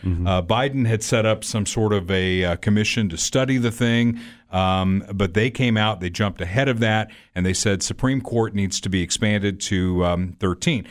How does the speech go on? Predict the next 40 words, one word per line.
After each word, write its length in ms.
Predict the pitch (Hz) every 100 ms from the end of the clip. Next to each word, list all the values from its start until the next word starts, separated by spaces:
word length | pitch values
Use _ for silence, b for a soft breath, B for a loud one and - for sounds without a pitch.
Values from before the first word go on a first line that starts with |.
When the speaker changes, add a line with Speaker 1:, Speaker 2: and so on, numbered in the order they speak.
| B B
Speaker 2:
And 100 | 113
of 80 | 110
course, 320 | 135 120 -
you 120 | 127 113
know, 280 | 101 101 - 110 -
what 220 | 113 107
I 140 | 107 135
said 300 | - 117 98
was 300 | 98 104 - B B
the 80 | 107
next 240 | 113 120 -
time 220 | 120 107
the 60 |
Republicans 680 | 92 92 - 196 196 147 120
have 220 | 110 95
control, 640 | - 95 107 92 92 120 - _
and 200 | 151 165
they 120 | 151
will, 520 | 120 104 90 92 131 B B -
you 100 | 117
know, 140 | 113
it's 120 | 131
like 160 | 131 123
a 40 |
teeter-totter. 720 | 120 202 170 113 - 87 67 67
You 80 | 101
know, 120 | 110
it 60 | 107
goes 180 | 104
back 300 | 104 107 113
and 140 | 147 123
forth, 280 | 95 95 98
the 80 | 92
yin 240 | 92 107
and 80 | 120
the 60 | 117
yang 340 | 98 92 90
and 100 | 85
all 140 | 82 82
that. 200 | 90